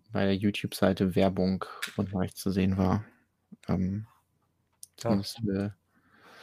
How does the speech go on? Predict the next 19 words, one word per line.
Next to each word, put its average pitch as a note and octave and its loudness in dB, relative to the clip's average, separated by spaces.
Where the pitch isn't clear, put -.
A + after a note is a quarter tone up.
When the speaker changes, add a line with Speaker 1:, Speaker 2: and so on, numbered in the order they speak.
Speaker 1:
<laughs> - -6
irgendwas, F#2+ 2
ähm, F2+ 2
Speaker 2:
ich - -12
Oh, - -20
Leute. - -20
Ich - -20
finde, C#3 6
beim A2+ -2
Teile C3+ 2
sortieren B2 0
merkt B2 0
man A#2 2
manchmal, B2 -2
warum A#2 0
es C3 -4
den G#2 -4
Teiletrenner A2 -2
gibt. - -12